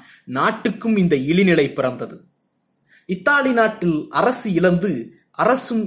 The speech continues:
ஈடாகாது என்று கூறத்தக்க எழில் படைத்த காதற் கிளத்தி நாரிமனையும் பிரிந்து,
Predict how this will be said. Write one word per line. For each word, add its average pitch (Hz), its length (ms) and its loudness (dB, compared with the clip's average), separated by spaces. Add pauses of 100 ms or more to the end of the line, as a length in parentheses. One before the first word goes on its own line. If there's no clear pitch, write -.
ஈடாகாது 175 720 2
என்று 156 260 -4
கூறத்தக்க 214 640 -2 (560)
எழில் 214 320 2
படைத்த 247 380 0 (100)
காதற் 196 440 0
கிளத்தி 170 440 0 (540)
நாரிமனையும் 175 920 0
பிரிந்து, 196 420 0